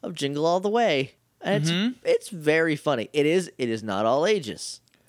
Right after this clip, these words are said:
Speaker 1: Your
Speaker 2: Right.
Speaker 1: boy swears a lot.
Speaker 2: So put the kids to bed.
Speaker 1: So,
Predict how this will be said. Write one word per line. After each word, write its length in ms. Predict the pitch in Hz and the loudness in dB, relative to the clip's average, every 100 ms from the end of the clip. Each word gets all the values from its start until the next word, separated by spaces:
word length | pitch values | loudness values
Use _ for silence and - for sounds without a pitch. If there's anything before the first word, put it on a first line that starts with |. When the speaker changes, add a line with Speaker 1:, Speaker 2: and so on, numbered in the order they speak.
| _ _ _ _ _ | _ _ _ _ _
Speaker 1:
Your 140 | 104 120 | -2 0
Speaker 2:
Right. 80 | |
Speaker 1:
boy 160 | 113 123 | 2 0
swears 420 | - 165 180 160 | 0 0 2 2
a 80 | 120 | 0
lot. 320 | 98 80 - - | 0 -2 -6 -12
Speaker 2:
So 160 | - | -18
put 220 | - 120 - | -8 -8 -6
the 80 | 107 | -4
kids 260 | 127 - | -4 -4
to 80 | 113 | -6
bed. 300 | 123 117 101 | -2 0 0
Speaker 1:
So, 560 | - 110 101 95 92 | -2 0 0 -2 -4